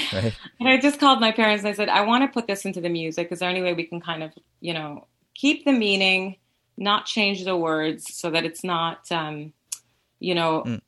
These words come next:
Speaker 2: veering off too much?" Because I was aware that I also wanted to sing,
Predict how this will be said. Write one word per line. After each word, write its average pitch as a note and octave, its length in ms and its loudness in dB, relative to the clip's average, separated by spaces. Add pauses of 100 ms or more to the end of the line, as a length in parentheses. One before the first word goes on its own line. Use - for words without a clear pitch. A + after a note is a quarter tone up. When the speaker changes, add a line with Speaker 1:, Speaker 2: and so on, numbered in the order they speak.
(260)
Speaker 2:
veering F#3 260 0
off F3 220 4
too G#3 200 -4
much?" D3 320 -4
Because E3 220 -6
I E3 100 2
was D#3+ 140 -2
aware F3 300 4
that E3 100 2
I D#3 80 2
also D#3+ 320 0
wanted D#3 300 -4
to D#3 80 -10
sing, D3+ 460 -6